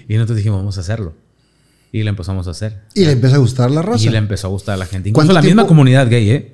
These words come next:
Speaker 2: Sí, claro. Eh, los que más se cagan son los que no tienen nada que ver, güey.
Speaker 1: Es correcto. <laughs> Sí, sí, sí. Nos hablaban porque decían, "Es que ustedes no se burlan de nosotros".
Speaker 2: Es,
Speaker 1: Porque
Speaker 2: es
Speaker 1: eran, eran, lo, eran, este,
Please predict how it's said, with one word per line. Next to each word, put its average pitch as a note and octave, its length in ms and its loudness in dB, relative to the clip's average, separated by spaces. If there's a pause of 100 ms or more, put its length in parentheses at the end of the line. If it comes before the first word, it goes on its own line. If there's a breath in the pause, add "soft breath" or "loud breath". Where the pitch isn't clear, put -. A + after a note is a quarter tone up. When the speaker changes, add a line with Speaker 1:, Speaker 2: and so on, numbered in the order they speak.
Speaker 2:
Sí, F3 140 -2
claro. D3 460 2 (400 loud breath)
Eh, C#3+ 1040 -4
los E3 300 0
que - 80 -4
más G3+ 140 2
se A3 80 -2
cagan A3+ 220 2
son A3 160 0
los A3 100 -2
que G#3 80 0
no G3 80 4
tienen G3+ 160 2
nada G3+ 140 0
que F#3 100 2
ver, D3 180 6
güey. B2 220 4
Speaker 1:
Es B2 80 2
correcto. C3+ 1120 2
<laughs> E2+ 40 -10
Sí, C#3+ 360 2
sí, C3+ 80 0
sí. C#3+ 80 2
Nos C#3 140 2
hablaban C#3 300 2
porque E3 200 0
decían, C3+ 200 0
"Es B2+ 100 -4
que D3 60 -6
ustedes C#3 200 -2
no C3+ 80 0
se B2+ 120 0
burlan B2 340 2
de F#2 80 0
nosotros". - 480 -8 (1000)
Speaker 2:
Es, G3 80 0 (140)
Speaker 1:
Porque B2+ 120 0
Speaker 2:
es C3 60 6
Speaker 1:
eran, D#3+ 260 2
eran, C#3 400 2
lo, A#2 160 -4
eran, C3 260 -2
este, F#2 840 -6